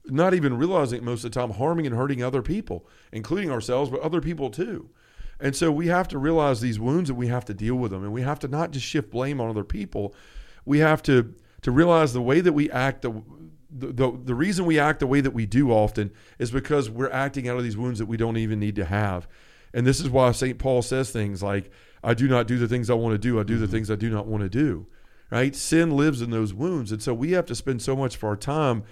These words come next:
Speaker 1: and we're gonna have Doctor Bob on in the future and other people, Sister Miriam again, and talk about wounds, because I think this is simply so, so much of where we operate out of as men that we don't realize it and why we hurt people in the way that we do.
Speaker 2: Right. Well, we have to be, like you're saying, we have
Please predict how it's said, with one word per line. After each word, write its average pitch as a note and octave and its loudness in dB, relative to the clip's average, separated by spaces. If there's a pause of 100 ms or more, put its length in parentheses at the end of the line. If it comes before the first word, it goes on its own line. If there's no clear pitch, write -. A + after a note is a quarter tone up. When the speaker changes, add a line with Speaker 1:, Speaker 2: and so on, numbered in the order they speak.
(200)
Speaker 1:
and A#2 -2
we're D3 4
gonna E3+ 4
have B2+ 4
Doctor C3 2
Bob B2 2
on B2+ -2
in A#2+ -4
the A2+ -4
future A#2+ -4
and G#2+ -2
other D3 -2
people, A#2 -2
Sister B2 -8
Miriam B2+ -2
again, B2+ 0 (420)
and A2 -2
talk D#3 2
about B2+ 0
wounds, C#3+ 0
because B2+ -2
I B2 0
think C#3+ -6
this B2+ -6
is A2+ -8
simply B2 -4
so, - -8 (720)
so F3 2
much D3+ 0
of C#3 -4
where C3 0
we B2+ -2
operate A#2 -2
out A2+ 0
of A2+ -2
as G#2 -4
men G#2+ -4
that A#2 -6
we G#2 -2
don't G2+ -4
realize A#2+ -4
it B2+ -4
and G#2+ -10
why G#2 -2
we G2+ -6
hurt F#2+ -8
people F#2+ -8
in F#2 -10
the F2+ -8
way F2+ -4
that F2 -6
we E2+ -8
do. E2 -8
Speaker 2:
Right. C3+ -4
Well, C#3 0
we D3+ 2
have D3+ -2
to C#3 -4
be, B2+ 2
like B2 -4
you're G#2 -6
saying, B2+ 0
we A#2+ 0
have B2+ 0